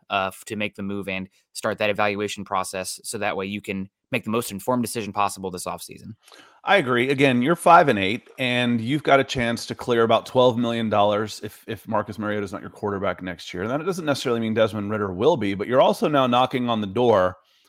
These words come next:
Speaker 2: of being able to get one of the top three quarterbacks in the draft. Um, you're up in the top ten. It might take a top five pick, <clears throat> which isn't out of the question at this point, because like last year, the Falcons' strength of schedule is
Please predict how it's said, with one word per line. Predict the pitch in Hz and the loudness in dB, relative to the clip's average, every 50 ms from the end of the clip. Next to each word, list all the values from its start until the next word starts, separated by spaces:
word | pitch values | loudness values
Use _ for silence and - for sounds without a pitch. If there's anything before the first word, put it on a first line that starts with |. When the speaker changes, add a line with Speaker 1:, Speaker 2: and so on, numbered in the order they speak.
| _ _ _ _ _ _ _ _ _ | _ _ _ _ _ _ _ _ _
Speaker 2:
of | 117 113 110 113 113 110 101 95 92 - | 2 4 4 4 4 2 0 -4 -8 -4
being | 123 131 135 135 | -2 0 0 0
able | 131 127 113 113 98 | 0 -2 -2 -4 -6
to | - 110 | -6 -6
get | 107 120 95 | -6 -4 -4
one | 107 117 113 | -4 -4 -4
of | 110 | -4
the | 107 101 | -4 -2
top | - 120 113 - - - | 2 2 2 2 2 -2
three | - 107 110 110 107 104 101 95 - _ _ _ | -8 -6 -4 -4 -4 -4 -6 -10 -12 _ _ _
quarterbacks | - - 117 110 101 101 98 98 92 - - | -6 -4 -2 -2 0 0 0 0 -2 -4 -10
in | 98 | -14
the | 92 87 | -10 -4
draft. | 92 90 85 67 58 - - _ _ _ _ _ _ _ _ _ _ _ _ _ - | -2 -2 0 -2 -4 -6 -12 _ _ _ _ _ _ _ _ _ _ _ _ _ -2
Um, | 95 98 95 95 92 95 | 0 0 2 0 0 -2
you're | 101 104 113 123 | -2 0 0 0
up | 135 - | 0 0
in | 147 | -4
the | 147 139 | -6 -2
top | - 156 143 143 131 - | 2 4 4 4 4 0
ten. | - 123 110 107 104 104 | -2 -2 -2 -2 -2 -4
It | 92 | -6
might | 101 110 107 98 90 | -4 -4 -4 -6 -6
take | - - 123 110 - | -4 -4 -4 -4 -4
a | 120 | -8
top | - - 117 110 - - - | -6 -2 -2 -2 -2 -4 -4
five | - 123 117 113 110 101 - - _ | 0 2 2 2 2 -2 -4 -10 _
pick, | - 101 82 78 - - - _ _ _ _ - | -12 -12 -12 -12 -14 -20 -20 _ _ _ _ -6
<clears throat> | - - - - - 101 | -4 -4 -6 -8 -12 -12
which | 95 104 110 - - | -10 -10 -10 -10 -8
isn't | - 131 127 151 127 | -8 -6 -6 -6 -4
out | - 117 117 117 | 0 0 0 0
of | 117 | 0
the | 127 | -4
question | - - 104 98 - - 87 85 92 107 104 - - | -4 -4 -6 -4 -6 -8 -10 -10 -10 -10 -12 -14 -20
at | - _ | -14 _
this | 104 95 - | -12 -12 -10
point, | _ 90 85 87 110 110 _ | _ -10 -10 -10 -10 -10 _
because | 120 98 - 120 117 110 104 - - _ _ _ _ _ _ _ _ _ _ | -12 -6 -2 0 0 0 -2 -8 -16 _ _ _ _ _ _ _ _ _ _
like | 110 117 127 139 - 117 | 2 2 2 2 0 0
last | 131 143 160 170 180 - - - 113 | 4 6 6 6 6 2 -2 -8 -8
year, | 107 95 95 98 110 | -4 -4 -2 -2 -2
the | 110 113 | -4 -4
Falcons' | - 123 120 127 127 - 120 117 - | 0 2 2 2 2 -2 -8 -10 -10
strength | - - 123 123 120 107 - | -8 -6 -4 -4 -4 -6 -10
of | 113 101 | -14 -14
schedule | - - - 151 156 147 113 104 107 95 101 92 - 98 | -14 -10 -6 -4 -4 -4 -4 -4 -4 -4 -4 -4 -6 -6
is | 104 101 95 92 90 - | -8 -8 -8 -8 -12 -16